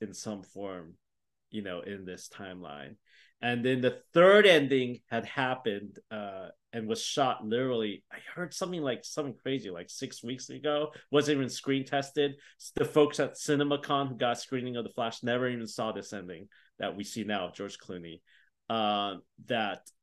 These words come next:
um, uh, uh, w-,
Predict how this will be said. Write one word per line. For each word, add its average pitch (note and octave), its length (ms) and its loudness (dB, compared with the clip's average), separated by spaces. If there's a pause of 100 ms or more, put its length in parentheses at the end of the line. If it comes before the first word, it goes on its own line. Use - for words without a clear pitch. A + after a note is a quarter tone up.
(180)
um, G#2 500 -4 (1120)
uh, G#2+ 380 2 (720)
uh, A#2 320 0
w-, A#2+ 240 -8